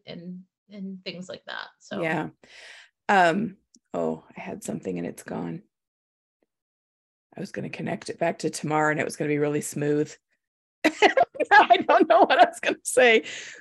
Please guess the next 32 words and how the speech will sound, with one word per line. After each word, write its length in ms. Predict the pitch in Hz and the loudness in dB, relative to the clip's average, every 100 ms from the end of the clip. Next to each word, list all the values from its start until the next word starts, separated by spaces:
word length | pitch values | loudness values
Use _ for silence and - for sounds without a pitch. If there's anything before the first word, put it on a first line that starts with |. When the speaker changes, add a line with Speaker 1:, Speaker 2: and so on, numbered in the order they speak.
| - | 4
Speaker 2:
But 320 | 262 - 214 | 6 6 4
so, 220 | 311 - | 4 4
but 180 | 226 277 | 4 4
it 80 | 240 | 6
reminded 380 | 262 269 320 285 | 4 2 0 0
me 100 | 220 | -2
of 80 | |
a 60 | 202 | -2
story. 680 | - 233 233 214 180 185 - _ _ _ | -4 2 4 2 0 -4 -10 _ _ _
What 180 | 196 - | -8 -4
you 80 | 208 | -4
were 60 | |
just 180 | 220 226 | -2 -2
talking 280 | 226 208 175 | -2 -4 -2
about 220 | 170 165 | 0 0
reminded 280 | 180 175 185 | 0 -2 -4
me 80 | 175 | -6
of 100 | 170 | -8
something 280 | 175 175 170 | -10 -8 -6
that 120 | 190 | -4
happened 260 | - 165 | -4 -4
to 60 | 165 | -6
me 180 | 170 175 | -4 -4
a 60 | |
few 140 | - 156 | -2 -2
years 280 | 160 170 208 | 0 -2 -2
ago, 460 | 160 147 147 170 _ _ _ _ _ 160 | -2 0 -2 -6 _ _ _ _ _ -2
um, 440 | 151 147 - - - - | -2 -2 -6 -10 -16 -6
when 140 | 180 | 0
I 80 | 160 | 2
was 140 | 170 165 | 2 4
at 400 | 151 147 - | 2 2 -6